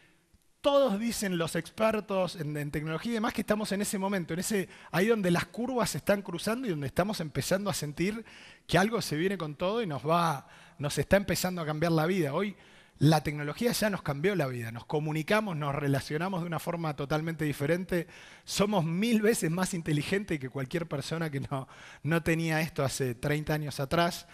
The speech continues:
Eh, entonces, estamos empezando a vivir ese cambio.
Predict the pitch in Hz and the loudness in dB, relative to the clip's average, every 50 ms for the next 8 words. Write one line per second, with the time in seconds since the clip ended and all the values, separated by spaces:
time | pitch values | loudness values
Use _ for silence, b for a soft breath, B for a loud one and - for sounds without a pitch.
0 | B B B B B B - - 170 165 156 151 151 143 143 143 143 139 139 139 | B B B B B B 2 4 4 6 6 6 4 4 4 2 0 0 -4 -6
1 | 139 131 127 123 - b b b b b b b b _ _ _ _ _ - 147 | -6 -8 -8 -10 -12 b b b b b b b b _ _ _ _ _ -6 -6
2 | 147 139 220 220 165 220 196 - - - - - _ _ _ - 156 - - - | -2 0 -2 0 2 2 2 2 0 -4 -10 -20 _ _ _ -6 -6 -4 2 4
3 | 220 214 208 185 151 - - 135 117 - 123 - - 143 135 135 135 131 131 131 | 4 4 4 2 -4 -6 -8 -8 -8 -6 -6 -4 -4 -4 -4 -4 -4 -6 -8 -8
4 | - - 131 127 123 127 131 131 135 123 - 131 113 123 117 110 110 110 104 98 | -8 -6 -4 -2 -2 -2 -2 -4 -4 -4 -4 -4 -6 -6 -6 -6 -8 -10 -12 -12